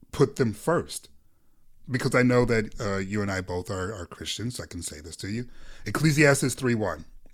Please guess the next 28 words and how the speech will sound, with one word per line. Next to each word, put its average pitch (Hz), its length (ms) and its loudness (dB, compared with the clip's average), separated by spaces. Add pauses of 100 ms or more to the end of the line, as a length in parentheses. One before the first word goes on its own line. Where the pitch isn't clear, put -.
(160)
is 107 240 0
something 123 300 2
that 107 180 4
I 104 40 -2
hold 113 200 2
on 110 160 0
to 101 460 -2 (320)
very, 117 180 4
very 123 240 2
dear, 101 480 -2 (240)
not 131 180 6
just 151 200 4
in 131 100 4
parenting, 127 500 4
but 107 120 -4
just 117 160 -4
in 117 60 2
overall 104 340 0
life, 104 400 0 (340)
because 151 260 2
everything 170 300 4
does 175 200 6
have 127 120 2
a 101 60 -2
season. 80 420 -8 (600)
And 101 640 -2 (640)
just 131 380 4
because 131 720 2